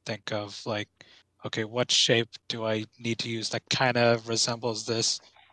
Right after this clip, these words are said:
You know, you might not have perfect, like, straight lining, but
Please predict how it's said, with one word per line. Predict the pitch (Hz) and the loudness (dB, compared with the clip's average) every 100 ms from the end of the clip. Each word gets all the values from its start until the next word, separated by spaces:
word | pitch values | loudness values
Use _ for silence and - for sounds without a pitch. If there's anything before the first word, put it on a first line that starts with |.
| _ | _
You | 117 | -6
know, | 107 | -4
you | 110 | -4
might | 127 127 127 | 2 2 4
not | 123 117 | 4 4
have | 127 117 | 2 0
perfect, | - 120 - 120 - | -2 -6 -4 -8 -6
like, | 123 107 | -6 -2
straight | - - 113 110 - | -2 -2 -4 -4 -2
lining, | 113 107 113 110 104 | -2 -2 -6 -12 -12
but | 110 | -12